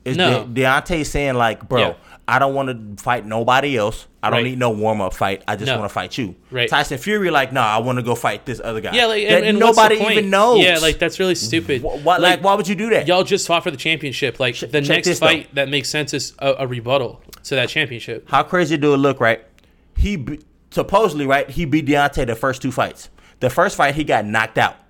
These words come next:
Speaker 2: He got fucked up.
Speaker 1: And the ref
Speaker 2: He got
Speaker 1: even
Speaker 2: dropped.
Speaker 1: said, and the ref even said, like,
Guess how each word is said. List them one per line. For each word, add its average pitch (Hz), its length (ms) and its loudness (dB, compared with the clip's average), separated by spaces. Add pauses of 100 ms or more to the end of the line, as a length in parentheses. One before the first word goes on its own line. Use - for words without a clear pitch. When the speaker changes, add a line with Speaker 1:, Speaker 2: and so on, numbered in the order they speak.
(460)
Speaker 2:
He 123 200 -10
got 139 200 0
fucked 131 300 -2
up. 131 240 -2
Speaker 1:
And 143 140 2
the 135 80 2
ref 147 160 4
Speaker 2:
He 147 80 2
got 180 100 4
Speaker 1:
even 131 100 -2
Speaker 2:
dropped. 143 360 0
Speaker 1:
said, 139 80 -2
and 139 100 -2
the 127 80 0
ref 147 240 0
even 139 220 -4
said, 135 260 -2
like, 110 280 0